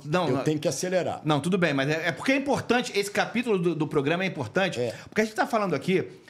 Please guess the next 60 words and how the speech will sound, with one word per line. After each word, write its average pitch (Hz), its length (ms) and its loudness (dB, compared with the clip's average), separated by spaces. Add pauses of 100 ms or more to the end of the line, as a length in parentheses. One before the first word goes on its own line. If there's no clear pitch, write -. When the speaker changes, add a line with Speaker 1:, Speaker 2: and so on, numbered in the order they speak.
(140)
Speaker 1:
de 117 120 0
um 214 80 2
programa 185 480 0
que - 160 -2
marcou 240 540 2
a 240 80 4
época. 185 520 0 (280)
Speaker 2:
Não 190 320 2
há 202 60 2
a 202 40 0
menor 185 320 0
dúvida. 147 260 0
Speaker 1:
Um 311 80 0
programa 233 600 2
que 233 240 -2
eu 214 200 2
não 233 300 2
me 262 160 4
lembro, 214 480 0
e 226 120 0
não 254 100 0
fa-, 277 120 -4
e 277 60 2
eu, 285 220 2
e 269 60 -2
eu 269 100 2
não, 254 280 0 (140)
não 233 140 2
falo 233 260 2
pra, 208 480 2 (480)
pra 175 140 6
puxar 185 400 -2
saco, 208 400 0
porque - 160 -8
eu 208 60 2
sou 202 120 -2
zero 208 220 2
puxar 208 240 0
saco. 127 360 -2
Speaker 2:
Eu 135 120 4
também. 139 380 0 (300)
Speaker 1:
E 190 80 2
Speaker 2:
E 202 40 6
eu 240 100 6
Speaker 1:
assim, 233 140 2
Speaker 2:
gosto 180 280 2
que 185 80 0
não 190 180 2
seja 190 360 0
de 185 60 2
Speaker 1:
é, 180 240 6
Speaker 2:
mim 143 60 0
também. 107 420 -2
Speaker 1:
eu 208 120 4
não 254 160 2
me 269 140 0
lembro 233 320 0
de 185 100 0
um 202 80 0
programa 156 760 0